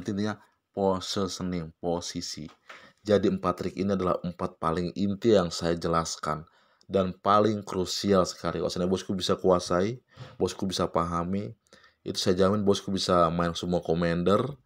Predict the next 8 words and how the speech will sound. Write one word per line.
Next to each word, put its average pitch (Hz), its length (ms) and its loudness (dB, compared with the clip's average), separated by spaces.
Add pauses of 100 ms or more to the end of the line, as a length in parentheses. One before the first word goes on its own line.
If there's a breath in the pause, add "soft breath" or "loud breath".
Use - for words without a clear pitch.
(460 soft breath)
bisa 92 320 0
main 92 160 2
semua 90 480 0
combo, 95 720 4 (320)
bisa 87 640 2
rotasinya 90 1300 -2
bebas, 95 640 0
dan 90 240 4